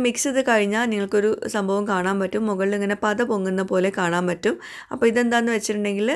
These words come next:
നമ്മുടെ മോരും ബേക്കിംഗ് സോഡയും കൂടി റിയാക്ട് ആവുന്നതാണ്. അപ്പോഴാണ് ആ ഒരു റിയാക്ഷനൊക്കെ അവിടെ നടക്കുന്നത് കേട്ടോ.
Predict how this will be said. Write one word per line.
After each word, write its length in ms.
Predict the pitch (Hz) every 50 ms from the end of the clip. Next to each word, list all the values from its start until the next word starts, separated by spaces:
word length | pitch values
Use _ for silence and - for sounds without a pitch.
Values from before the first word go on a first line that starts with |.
| 302
നമ്മുടെ 240 | 254 208 208 208 208 202 196
മോരും 400 | 196 196 202 202 214 214 233 226 220 208
ബേക്കിംഗ് 320 | 196 185 - 196 196 196 -
സോഡയും 280 | 202 196 196 196 196 202
കൂടി 140 | 202 214 220 202
റിയാക്ട് 460 | 185 180 185 214 202 - - - 233 208
ആവുന്നതാണ്. 640 | 196 185 185 185 190 190 185 185 180 175 175 214 349 - - - - - - - - - -
അപ്പോഴാണ് 460 | - 202 202 214 214 220 220 226 226
ആ 40 | 226 220
ഒരു 60 | 214 220
റിയാക്ഷനൊക്കെ 500 | 214 202 190 185 185 - 214 208 - 214
അവിടെ 100 | 208 208 208 196
നടക്കുന്നത് 460 | 180 170 165 - 196 190 185 175 175
കേട്ടോ. 160 | 175 175 156